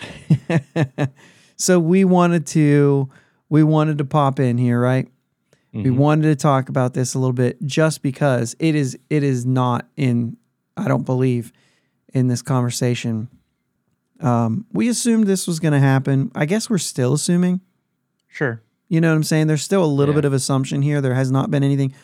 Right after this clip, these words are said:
Speaker 1: We expect this to be an announcement, what everybody's saying, right? Early this week. So Monday, Tuesday, we expect an announcement. Here's McCutchen. We can put all our posts in there. But, you know, we do a weekly podcast. We wanted this to be part of it.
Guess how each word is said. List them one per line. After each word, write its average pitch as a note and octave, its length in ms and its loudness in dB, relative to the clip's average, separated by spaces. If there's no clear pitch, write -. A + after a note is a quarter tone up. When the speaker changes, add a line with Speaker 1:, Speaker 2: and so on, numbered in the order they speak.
Speaker 1:
We F3+ 140 0
expect - 720 -4
this C#3+ 260 -2
to E3 100 -2
be D3 160 0
an D3 80 2
announcement, C3+ 640 0
what C#3 340 -2
everybody's C#3+ 440 0
saying, G#3 200 0
right? C3 220 -2
Early C3 680 0
this C#3 280 -4
week. D#3+ 280 -4
So B2+ 340 -2
Monday, C3 260 0
Tuesday, F#3+ 400 -6
we C#3 80 0
expect - 460 -8
an D3 80 -2
announcement. E3 500 -2
Here's B2+ 220 -4
McCutchen. C#3+ 500 0
We B2 80 -2
can B2 200 -4
put C3 160 0
all C3+ 120 2
our D3 80 0
posts E3 360 -2
in D3 60 -2
there. A#2+ 140 -2
But, G#3+ 100 -2
you G#3+ 100 2
know, F3 220 2
we F#3 160 0
do G#3+ 140 2
a G#3 60 2
weekly G3 340 -2
podcast. F#3 500 -4
We D#3 140 0
wanted D#3+ 200 0
this D#3+ 140 -2
to - 160 -6
be E3 140 -2
part E3 240 -2
of A2+ 80 -10
it. - 80 -16